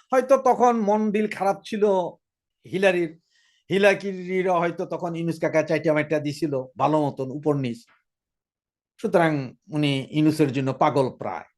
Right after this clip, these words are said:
এটা বিদেশে এগুলো অবশ্য নরমাল ব্যাপার, আপনারা আজকে ভাষা জ্ঞান নিয়ে কেউ বুদ্ধি দিতে আইসেন না, কারণ আজকে আমার খুব মেজাজ খারাপ এই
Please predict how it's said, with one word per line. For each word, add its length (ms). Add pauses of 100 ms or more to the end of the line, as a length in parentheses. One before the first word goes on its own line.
(340)
এটা 380
বিদেশে 460
এগুলো 220
অবশ্য 200
নরমাল 580
ব্যাপার, 300
আপনারা 640
আজকে 200
ভাষা 360
জ্ঞান 240
নিয়ে 220 (500)
কেউ 120 (120)
বুদ্ধি 440
দিতে 240
আইসেন 280
না, 260 (240)
কারণ 160
আজকে 200
আমার 200
খুব 320 (140)
মেজাজ 420
খারাপ 340
এই 240